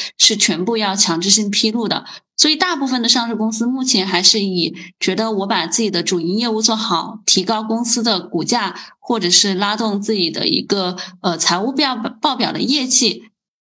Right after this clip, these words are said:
以这个为，为，还是以这个为自己的一个主要的经营目标。所以在E S G这一块，他们反倒是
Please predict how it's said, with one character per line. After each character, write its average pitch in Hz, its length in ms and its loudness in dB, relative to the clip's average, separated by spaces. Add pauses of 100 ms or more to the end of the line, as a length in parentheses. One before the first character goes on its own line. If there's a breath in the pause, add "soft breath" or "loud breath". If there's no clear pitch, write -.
(140)
以 180 180 0
这 339 160 4
个 269 140 0
为， 175 200 0
为， 175 540 0 (340)
还 202 140 4
是 269 160 6
以 202 140 2
这 311 240 2
个 220 160 0
为 170 200 2
自 208 180 2
己 180 260 0
的 147 160 0
一 - 100 0
个 196 140 0
主 196 120 -2
要 175 120 2
的 185 80 -2
经 269 240 0
营 185 120 -2
目 170 140 -2
标。 175 260 -2 (240 loud breath)
所 - 160 2
以 240 80 0
在 233 200 0
E 254 140 -2
S 262 180 -2
G 254 160 4
这 254 200 2
一 180 60 -2
块， 196 240 -2
他 214 100 -2
们 214 140 -2
反 165 260 0
倒 180 140 2
是 190 380 2